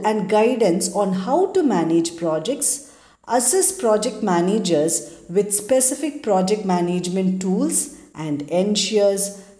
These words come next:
compliance to organizational practices and framework.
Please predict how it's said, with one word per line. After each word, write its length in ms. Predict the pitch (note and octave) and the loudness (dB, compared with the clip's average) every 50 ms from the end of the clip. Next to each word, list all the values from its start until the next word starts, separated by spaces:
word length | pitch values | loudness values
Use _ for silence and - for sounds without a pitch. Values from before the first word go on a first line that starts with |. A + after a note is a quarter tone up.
| _ - | _ 0
compliance 800 | D#4 D#4+ F4 F#4+ F4+ F4+ E4+ C#4 A3 G3 F3+ F#3 G3+ F#3+ - | 0 2 2 2 2 2 2 2 2 2 2 2 2 0 -2
to 120 | - G#3+ F#3 | -2 -2 -2
organizational 1040 | - E3 F3+ F3+ F3 F3 F#3+ G3+ G3+ G3 F#3 F3+ F#3 F3+ E3+ - F#3 F3+ F3 F3+ F3 - | 0 0 0 0 0 0 -2 -2 0 0 0 2 2 2 0 0 -2 -2 -2 -4 -4 -4
practices 800 | F3 F3 E3 F3 F3 - F#3 F3+ E3+ E3+ F3 F3 E3+ E3+ E3+ E3+ - - | -2 -2 -2 -2 -4 -4 -4 -2 0 0 0 0 0 0 -2 -6 -8 -6
and 220 | E3 E3 E3 E3 | -4 -4 -4 -4
framework. 720 | - - - F3 E3 E3 E3 D3+ - - - - - - | -6 -6 -4 -2 0 0 0 -2 -6 -8 -12 -14 -16 -20